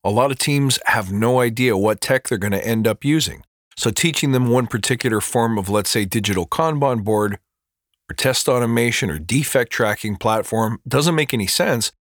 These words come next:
until the team has come to an agreement on what they need and how that might snap into enterprise architecture and standards.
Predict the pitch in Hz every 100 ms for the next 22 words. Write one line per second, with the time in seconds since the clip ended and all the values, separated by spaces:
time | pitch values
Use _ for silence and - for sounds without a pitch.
0 | _ 110 - 123 117 - 156 143 117 -
1 | 135 127 113 98 107 170 220 95 - 110
2 | 104 101 95 95 110 151 170 - _ _
3 | _ _ - 113 123 120 113 117 - 120
4 | 113 113 113 101 - 107 104 113 104 104
5 | 95 - - 80 - 87 80 - 123 120
6 | - - -